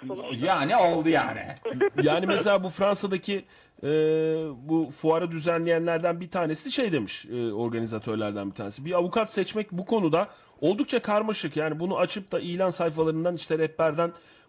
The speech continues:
Speaker 3: bu meslek şeylerinden bulamıyorsunuz. Güvenemiyorsunuz da her avukata." demiş ama sizin zaten durumunuz farklı.
Speaker 1: Genelde avukat işi aslında hep tanıdık işidir. "Benim avukat arkadaşım var, gel ona gidelim."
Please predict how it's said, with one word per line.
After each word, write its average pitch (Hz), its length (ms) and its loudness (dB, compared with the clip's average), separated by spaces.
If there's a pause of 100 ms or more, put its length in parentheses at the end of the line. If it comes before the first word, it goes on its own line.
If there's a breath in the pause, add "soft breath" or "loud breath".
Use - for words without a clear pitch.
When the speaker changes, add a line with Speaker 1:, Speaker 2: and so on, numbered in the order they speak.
Speaker 3:
bu 147 300 2
meslek 147 340 -4
şeylerinden 156 600 0
bulamıyorsunuz. 170 680 -2
Güvenemiyorsunuz 143 960 -2
da 117 100 -2
her 123 100 0
avukata." 117 500 -4
demiş 127 340 -6
ama 262 240 2 (320 loud breath)
sizin 180 220 -2
zaten 185 400 0
durumunuz 175 400 -4
farklı. 165 360 -4 (320 loud breath)
Speaker 1:
Genelde 285 380 0
avukat 254 320 0
işi - 180 -4
aslında - 220 -4
hep - 200 -10
tanıdık 254 400 -10
işidir. - 480 -16 (220)
"Benim 185 180 -8 (180)
avukat 190 380 -8
arkadaşım 190 540 -8
var, 202 200 -2
gel 220 120 0
ona 214 180 -6
gidelim." 185 340 -8